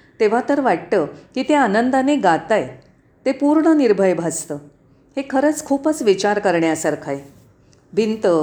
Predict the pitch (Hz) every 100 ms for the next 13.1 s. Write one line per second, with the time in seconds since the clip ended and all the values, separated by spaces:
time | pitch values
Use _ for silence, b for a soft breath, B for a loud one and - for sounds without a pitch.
0 | 156 - 196 185 214 170 - 175 160 202
1 | 156 151 196 214 277 269 269 269 208 190
2 | - 151 147 240 220 214 226 254 254 226
3 | 170 143 - - b b b b 202 196
4 | 240 254 220 202 180 208 285 285 247 -
5 | 269 269 226 165 165 143 139 147 - b
6 | b b - 240 - 277 277 214 175 202
7 | 226 233 247 175 185 196 180 156 160 135
8 | - 196 190 233 208 202 220 151 - 151
9 | 156 135 139 139 - b b b b 208
10 | 214 254 240 285 277 269 277 277 262 180
11 | 156 151 156 - _ _ 220 208 247 202
12 | 214 269 202 - 214 214 151 147 151 135
13 | 135